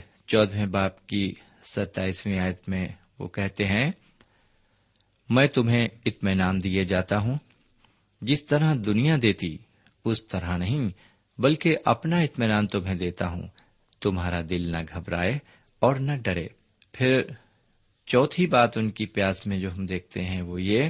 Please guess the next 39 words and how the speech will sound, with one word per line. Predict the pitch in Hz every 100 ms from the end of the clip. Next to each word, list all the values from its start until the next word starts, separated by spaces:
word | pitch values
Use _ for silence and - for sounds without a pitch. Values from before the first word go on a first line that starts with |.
| - - - _ -
ان | 110
کی | 104 107
چوتھی | 110 120 156
پیاس | 139 107 101 -
یہ | 107
ہے | 120 98 131
کہ | - - 139
لوگ | 113 101 120 160 160 - - _
فکروں | - 139 135 156 151
سے | 135 135 135 -
آزاد | 101 95 87 87
ہوں۔ | 87 87 90 - _ - - _ 120
متی | 127 151
کی | 147 117
انجیل | 110 113 110
کے | 107 104
چھٹے | - 101 - 98
باب | 95 92 -
کی | 107
پچیسویں | - 101 - 98 - 95
آیت | 92
سے | - -
چونتیسویں | 92 - 95 92 - 98
آیت | 92 85
تک | 98 90
ہم | 98 95
پڑھتے | 98 95 113 110
ہیں | 131 - _ - - _ _ _ _ _ - _ _ -
کہ | 101
وہ | 92
کہتے | 90 113 113 131
ہیں | 131 135 143 _ _ _ _
کہ | - 117 -
کل | 135
کے | 156 143
لیے | 117 110
فکر | 104 95 - 90
نہ | 87
کرو، | 85 -